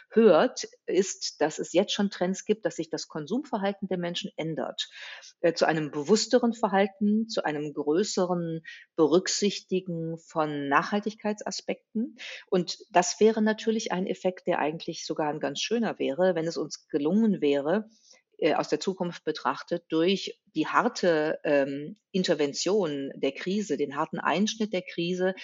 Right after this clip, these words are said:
vielleicht, äh, zu einem etwas menschlicheren, ähm, Arbeits-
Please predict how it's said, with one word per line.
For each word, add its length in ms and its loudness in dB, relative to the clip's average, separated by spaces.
vielleicht, 960 0
äh, 140 2
zu 200 -2
einem 640 -2
etwas 420 -2
menschlicheren, 1000 -2
ähm, 460 -2
Arbeits- 640 0